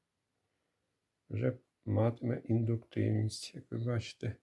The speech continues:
коли ми скручуємо, це вже проводив такі експерименти, ємність конденсатора зростає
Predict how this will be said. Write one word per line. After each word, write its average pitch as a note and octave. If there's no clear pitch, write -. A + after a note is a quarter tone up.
коли A#2
ми A2
скручуємо, D#3+
це -
вже A2
проводив A2
такі -
експерименти, D#3+
ємність C3
конденсатора B2+
зростає B2+